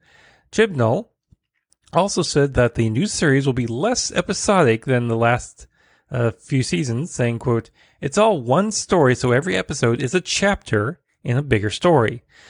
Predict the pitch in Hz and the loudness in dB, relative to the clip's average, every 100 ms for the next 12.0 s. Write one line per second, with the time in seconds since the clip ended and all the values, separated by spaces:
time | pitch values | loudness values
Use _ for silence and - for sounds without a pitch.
0 | - - 139 139 196 208 190 220 - 208 | -18 -2 0 0 0 -2 -4 -4 -2 -2
1 | 202 214 196 - 165 117 110 110 - 123 | -2 -8 -4 0 2 2 -2 -6 -4 -2
2 | 120 117 - 185 127 131 - 131 - - | -2 -2 -6 -2 -2 -2 -4 -6 -4 -6
3 | - _ _ _ _ 127 131 - 190 247 | -8 _ _ _ _ -4 -2 2 0 2
4 | 208 185 _ _ 170 143 139 139 180 170 | 0 -2 _ _ -2 0 -2 0 0 0
5 | 156 - 147 156 143 135 131 127 - - | -2 -4 -2 0 2 4 4 2 -4 0
6 | 151 143 135 - - 156 147 139 131 135 | 2 2 0 -4 -2 2 4 4 4 2
7 | 127 - - _ - - 131 135 143 131 | -2 -10 -18 _ -6 0 2 2 2 2
8 | 127 127 - _ _ _ 131 123 120 165 | 2 -2 -8 _ _ _ -2 0 0 0
9 | 160 160 151 139 110 123 135 147 147 127 | 0 2 2 0 -2 -2 0 2 2 0
10 | 120 107 _ _ _ 131 117 - 117 139 | -6 -12 _ _ _ 0 0 -2 -2 0
11 | 117 104 117 110 110 107 - 117 107 | 0 0 0 2 2 0 -2 -2 -2